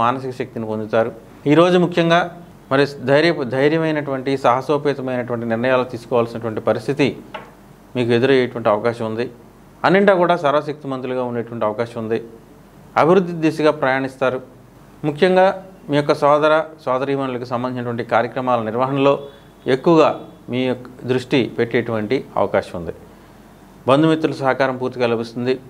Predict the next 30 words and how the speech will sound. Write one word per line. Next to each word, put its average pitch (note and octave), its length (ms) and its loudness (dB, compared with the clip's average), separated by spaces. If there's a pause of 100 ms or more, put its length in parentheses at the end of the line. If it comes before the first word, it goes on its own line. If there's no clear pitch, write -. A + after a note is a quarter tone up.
(160)
ఇంటా C#3 260 4
బయట B2+ 180 2 (120)
కూడా C3 160 4 (240)
మీకు A#2 240 -2
చక్కటి B2 340 0 (1900)
గుర్తింపు, D#3 440 4 (1080)
ఆదరణ C#3 300 4 (180)
లభించేటువంటి B2 560 -2
అవకాశం A#2+ 360 -2
ఉంది. B2 140 -2 (520)
మీరు D#3 200 4
చేసేటువంటి F3 420 4 (100)
ప్రతి C#3 260 2
పనులను C#3 420 0
కూడా C3+ 160 4 (300)
మీ B2 140 -4
యొక్క C3 160 -2 (120)
మార్కు C3 340 0
స్పష్టంగా B2+ 500 -4
కనపడేటువంటి G#2+ 580 -6
అవకాశం E2+ 360 -6
ఉంది. D#2 120 -10 (720)
అన్నింటా F#3+ 340 6
కూడా F#3 200 4
మీరు D3+ 180 0
చేసేటువంటి D3 500 0
ప్రతి C3 280 0
పనులను C3+ 340 -2
కూడా B2+ 180 0
అభివృద్ధి B2+ 380 0